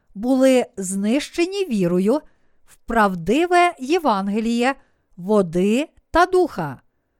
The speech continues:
Бог каже праведникам, що вони стали його дітьми. Святий Дух, що перебуває в серцях людей, свідчить про те,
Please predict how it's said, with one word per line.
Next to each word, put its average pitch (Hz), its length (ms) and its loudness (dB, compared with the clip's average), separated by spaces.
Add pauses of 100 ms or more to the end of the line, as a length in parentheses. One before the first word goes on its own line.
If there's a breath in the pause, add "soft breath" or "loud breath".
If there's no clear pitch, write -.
(380)
Бог 277 500 4 (160)
каже 233 420 2
праведникам, 226 800 0 (360)
що - 300 -2
вони 262 520 2
стали 277 560 0
його 277 260 2
дітьми. 254 500 -6 (680)
Святий 240 540 0
Дух, 285 440 -2 (320)
що - 280 0
перебуває 294 720 2
в 196 60 -6
серцях 247 840 -2
людей, 208 680 -2 (480)
свідчить 285 760 -2
про 339 180 0
те, 202 380 -4